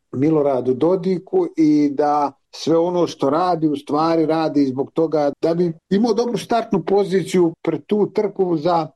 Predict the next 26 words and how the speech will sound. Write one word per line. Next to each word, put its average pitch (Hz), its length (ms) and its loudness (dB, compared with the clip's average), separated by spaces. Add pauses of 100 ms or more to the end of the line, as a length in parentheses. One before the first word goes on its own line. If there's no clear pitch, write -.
(200)
dvije 165 360 0
godine 143 520 0 (180)
i 220 640 2
mislim 226 340 0
da 214 80 2
je 202 100 2
sve 247 260 -2
podređeno 185 720 0
tome 156 480 -4 (280)
i 208 340 2
da 202 440 -2 (140)
i 190 160 2
ovo 214 220 2
zadnje 214 460 0
preuzimanje 185 760 0 (180)
P 190 80 2 (160)
D 160 180 0 (100)
P-a 185 380 2
je 147 180 2
u 151 100 0
stvari 170 760 0 (100)
pokušaj 156 640 0
da 147 340 0 (260)
preuzme 170 400 0
kontrolu 160 600 -2
nad 151 120 -4